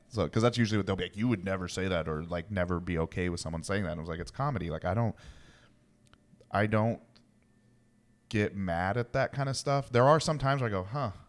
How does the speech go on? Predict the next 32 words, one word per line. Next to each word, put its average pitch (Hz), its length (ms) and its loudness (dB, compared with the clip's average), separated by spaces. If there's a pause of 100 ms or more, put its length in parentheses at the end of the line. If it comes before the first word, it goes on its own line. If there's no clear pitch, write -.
(160)
like, 95 320 -2 (280)
um, 90 380 2
and 107 100 0
it's 104 100 -4
usually 156 200 -2
not 113 120 2
with 85 160 -6
that. 92 300 0
It's 85 140 -8
usually 107 240 -2
with 87 240 -4
the 82 120 -8
gay 87 400 -4
N-word 78 440 -8 (200)
<laughs> - 200 -4
is 113 360 0
the 101 120 0
one 90 360 0 (360)
that 101 140 0
people, 101 260 0
'cause 113 160 -4
people, 170 220 -2
most 196 180 0
people 110 200 2
don't 98 200 -2
wanna 92 140 -2
say 87 160 -2
the 87 140 -2
N-word. 80 320 -4
Most 95 200 -2
people, 101 200 -2
but 85 320 -2